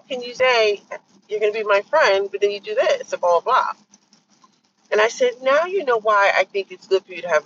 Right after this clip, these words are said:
multiple friend groups. And there's a reason why a lot of girls like you, because you aren't about that kind of shenanigans." And, uh, don't get me wrong, I'm not saying she's perfect, but there's certain things that she's just like, "I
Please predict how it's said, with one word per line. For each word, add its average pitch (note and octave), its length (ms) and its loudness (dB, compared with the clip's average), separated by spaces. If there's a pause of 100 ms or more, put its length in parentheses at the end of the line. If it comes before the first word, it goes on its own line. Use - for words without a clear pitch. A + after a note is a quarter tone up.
(100)
multiple G3+ 560 -2
friend G3 320 -2
groups. - 460 -16 (140)
And G3+ 100 -2
there's G3 160 -2
a G3 60 -10
reason A#3+ 260 -12
why G#3+ 180 4
a F#3+ 60 6
lot F#3+ 240 2
of F#3 100 0
girls F3+ 240 0
like E3 300 0
you, E3 160 -18
because F3 420 -2
you G#3 240 -12
aren't A#3 520 0
about E3 380 0 (500)
that E3+ 220 0
kind D3 200 -2
of D3+ 80 -8
shenanigans." - 880 -12 (720)
And, F3 420 0
uh, D#3 320 4 (320)
don't G#4+ 140 -2
get G#3+ 120 -2
me F3+ 60 -8
wrong, E3+ 180 2
I'm F#3 40 0
not D3+ 140 -2
saying D3+ 160 -10
she's - 140 -16
perfect, E3 340 -2
but C#3+ 140 -6
there's G3+ 160 -2
certain G3+ 320 -4
things G3+ 280 -2
that - 140 -8
she's - 200 -10
just D#3 200 -18
like, D3+ 240 2 (200)
"I E3+ 160 2